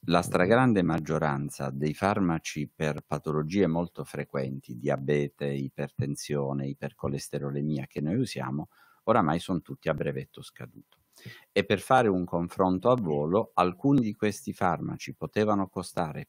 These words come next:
prima della perdita brevettuale venti, venticinque, trenta euro per un mese di terapia,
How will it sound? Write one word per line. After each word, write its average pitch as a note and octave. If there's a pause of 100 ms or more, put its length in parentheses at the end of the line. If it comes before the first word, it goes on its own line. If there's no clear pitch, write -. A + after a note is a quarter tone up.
prima F2
della C#2
perdita F2+
brevettuale C#2+
venti, D#2+
venticinque, D2+
trenta F2+
euro B1 (240)
per D#2+
un D2
mese D2+
di C2+
terapia, -